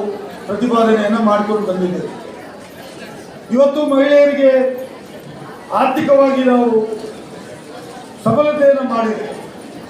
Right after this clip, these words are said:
ಆರ್ಥಿಕವಾಗಿ ಸ್ವತಂತ್ರ ಆದ್ರೆ ಬಹುಶಃ ಈ ಕುಟುಂಬ ಅದು ವಿದ್ಯಾಭ್ಯಾಸದಿಂದ ಹಿಡಿದು ತನ್ನ ವ್ಯಾಪ್ತಿಯೊಳಗೆ ಬರ್ತಕ್ಕಂಥ ಎಲ್ಲ ವಿಚಾರಗಳಲ್ಲಿ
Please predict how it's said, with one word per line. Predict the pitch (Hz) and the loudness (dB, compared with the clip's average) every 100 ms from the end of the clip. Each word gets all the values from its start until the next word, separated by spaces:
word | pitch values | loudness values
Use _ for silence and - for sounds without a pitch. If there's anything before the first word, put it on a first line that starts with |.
| - - - - - - - - - - | -18 -18 -18 -18 -18 -18 -18 -18 -18 -6
ಆರ್ಥಿಕವಾಗಿ | 226 247 254 277 277 269 269 | 0 0 2 4 4 4 0
ಸ್ವತಂತ್ರ | 226 240 269 285 277 233 - - - - - 185 | -2 0 0 2 2 2 -6 -12 -14 -16 -10 -2
ಆದ್ರೆ | 254 277 220 - - - - - - - - - - - 214 | 2 2 0 -4 -8 -12 -16 -16 -16 -16 -16 -18 -18 -8 2
ಬಹುಶಃ | 269 330 269 294 | 2 4 2 4
ಈ | 311 | 4
ಕುಟುಂಬ | - 254 285 254 269 269 269 - - - - - - | 4 0 2 4 4 2 -4 -6 -10 -16 -16 -16 -4
ಅದು | 214 247 | 2 2
ವಿದ್ಯಾಭ್ಯಾಸದಿಂದ | 226 277 285 285 277 - | 2 4 4 6 0 0
ಹಿಡಿದು | 247 254 294 254 - - - - - - - - - - | -4 -4 0 0 0 -6 -12 -16 -18 -18 -18 -20 -12 0
ತನ್ನ | 254 277 269 254 - - - - | 2 4 4 4 0 -6 -12 -4
ವ್ಯಾಪ್ತಿಯೊಳಗೆ | 196 269 277 294 277 277 247 | 0 0 0 4 6 6 4
ಬರ್ತಕ್ಕಂಥ | 247 254 254 240 | 0 2 2 2
ಎಲ್ಲ | 226 220 262 254 | 0 0 0 2
ವಿಚಾರಗಳಲ್ಲಿ | 302 - 269 247 214 190 175 170 | 0 2 2 2 -2 -4 -6 -10